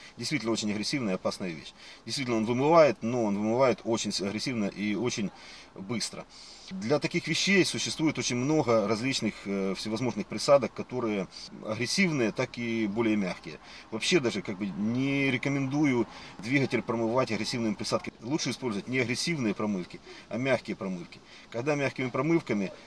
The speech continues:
производится промывка двигателя, происходит это плавно, медленно, и у вас успевает отфильтровываться весь этот мусор, вся эта грязь, накопившаяся в вашем двигателе. А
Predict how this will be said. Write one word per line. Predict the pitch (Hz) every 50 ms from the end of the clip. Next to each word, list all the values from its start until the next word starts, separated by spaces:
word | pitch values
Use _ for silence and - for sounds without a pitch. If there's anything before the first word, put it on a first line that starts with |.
| - -
производится | 117 117 120 123 123 113 - -
промывка | - 113 117 117 113 101 - 107
двигателя, | 107 107 104 92 92 87 - 95 85
происходит | - - 131 135 - - 156 139 127 107 -
это | 107 110 - 117 95 - -
плавно, | - 117 127 127 117 104 98 92
медленно, | 90 101 117 123 120 107 95 95 90 87 87 87 -
и | - 123 131 131 131 123 110 -
у | 107
вас | 120 135 151 139 - 190
успевает | - - - - 123 123 131 135 127 113 101 92 - - - - - - -
отфильтровываться | - - - 131 120 - 139 151 151 143 127 117 104 - 110 101
весь | 110 110 104 - 107
этот | 107 95 - -
мусор, | 95 110 120 120 107 - 110 87
вся | - - 110
эта | 101 - 110
грязь, | 90 98 107 107 101 92 -
накопившаяся | 98 95 - 98 - 104 95 - - 92 90 - - 90 90 - - - - - -
в | 101
вашем | 107 - 110 98
двигателе. | 95 101 101 92 92 85 - 90 82 78 - - - - -
А | - - 120 120 117 113 104